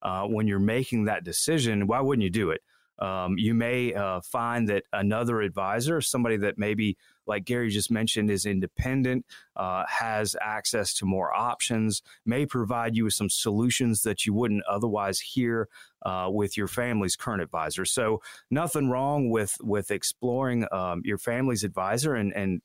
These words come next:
determining if that's the right fit. Uh, but I would also get a second opinion and make sure that you're happy with where you're at.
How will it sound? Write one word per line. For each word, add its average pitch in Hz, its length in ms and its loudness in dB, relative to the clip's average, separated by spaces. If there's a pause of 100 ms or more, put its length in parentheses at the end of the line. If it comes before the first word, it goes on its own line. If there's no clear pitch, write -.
(140)
determining 113 580 -2
if 92 160 -2
that's 101 240 -2
the 101 120 0
right 98 280 0
fit. 143 400 -2 (380)
Uh, 95 200 -2
but 127 160 -2
I 135 100 0
would 120 140 2
also 110 340 0
get 101 160 0
a 98 60 2
second 101 340 -2
opinion 104 380 0
and 90 80 2
make 92 180 0
sure 107 320 0
that 95 160 0
you're 98 140 0
happy 92 340 -4
with 87 200 -2
where 85 100 0
you're 78 140 0
at. 69 160 -4